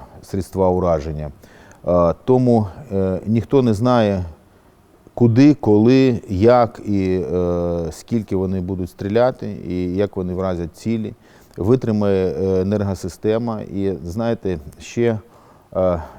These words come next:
я хочу повторити, і я кажу це кожного разу. Ну, от, наприклад, в останній раз, е, коли, е, був масовий ракетний обстріл по Дніпру, вони не стріляли. Але люди пишуть у соцмережах: «А чого по нам не стріляли, або стріляли,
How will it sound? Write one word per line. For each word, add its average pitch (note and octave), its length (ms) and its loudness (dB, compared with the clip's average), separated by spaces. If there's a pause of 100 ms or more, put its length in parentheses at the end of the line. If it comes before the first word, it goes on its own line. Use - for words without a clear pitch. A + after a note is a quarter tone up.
(260)
я F#2+ 180 -2
хочу G2 320 -6
повторити, G#2 640 -4
і - 20 -2
я F2+ 120 -2
кажу F#2 260 -6
це F2 140 -10
кожного F#2 520 -4
разу. C2 280 -6 (760)
Ну, A2 120 -2
от, G#2+ 140 -2
наприклад, G2 520 0 (500)
в F2 80 -8
останній A2+ 460 0
раз, F#2 460 -2
е, E2+ 340 -2
коли, F#2 480 -2
е, F2 400 -2
був F2 380 -6
масовий F2+ 440 -4
ракетний F2 460 -6
обстріл F2+ 560 -6
по F2+ 100 -6
Дніпру, F#2+ 520 -4
вони F2+ 360 -6
не F2+ 100 -6
стріляли. D#2 480 -8 (800)
Але F#2+ 220 -2
люди G2+ 220 -4
пишуть F2+ 360 -8
у E2 40 -10
соцмережах: F#2 800 -6
«А E2+ 120 -10
чого G#2+ 380 2
по F#2+ 160 -2
нам F#2+ 260 -2
не F2 60 -4
стріляли, G2+ 560 0
або E2 160 -6
стріляли, F2 500 -4